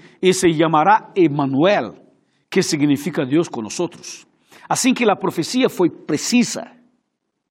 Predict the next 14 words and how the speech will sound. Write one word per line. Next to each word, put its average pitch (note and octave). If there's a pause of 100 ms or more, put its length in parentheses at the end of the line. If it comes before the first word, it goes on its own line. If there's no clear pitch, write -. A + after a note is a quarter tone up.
(340)
puntual, F3 (1000)
y F3
realmente F3+
fue C#3
esto C#3+
que G#3
pasó. - (560)
Setecientos F#3
años G3+
después, E3+ (380)
Cristo G#3+
nació D#3+ (540)
a D#3
través B2